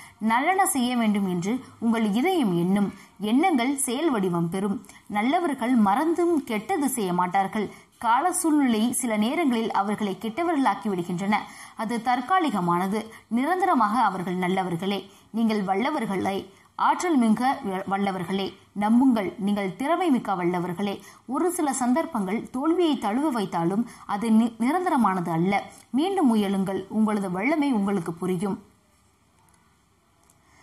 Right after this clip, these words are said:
சிந்தனை செய்யும் மனமே. கெட்டது செய்தவர்கள் கூட காலங்காலம் தொடர்ந்து செய்ய தயங்குவார்கள். ஏனென்றால் உண்மையில் அவர்கள் ஒரிஜினலாக நல்லவர்கள். எத்தனையோ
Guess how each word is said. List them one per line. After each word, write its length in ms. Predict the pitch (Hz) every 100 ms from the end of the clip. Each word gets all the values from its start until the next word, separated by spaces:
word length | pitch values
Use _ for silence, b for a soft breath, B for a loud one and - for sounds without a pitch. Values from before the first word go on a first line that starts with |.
| b -
சிந்தனை 440 | 311 311 403 381
செய்யும் 360 | - 196 180 180
மனமே. 300 | 185 214 214 - B B
கெட்டது 440 | - 262 294 415 359
செய்தவர்கள் 640 | 302 233 226 220 208 190
கூட 180 | 185 220 220 277
காலங்காலம் 680 | - 208 285 349 269 233 220 220
தொடர்ந்து 420 | 220 208 233 190 226 - B B
செய்ய 320 | 269 277 359 -
தயங்குவார்கள். 720 | 214 214 214 196 175 170 185 - B B
ஏனென்றால் 560 | 226 285 277 208 196 269 -
உண்மையில் 520 | 240 320 381 277 294
அவர்கள் 400 | - 208 208 214 202
ஒரிஜினலாக 800 | 220 247 370 359 254 190 190
நல்லவர்கள். 600 | 247 185 175 175 180 202 185 B B B 220
எத்தனையோ 540 | 226 285 392 349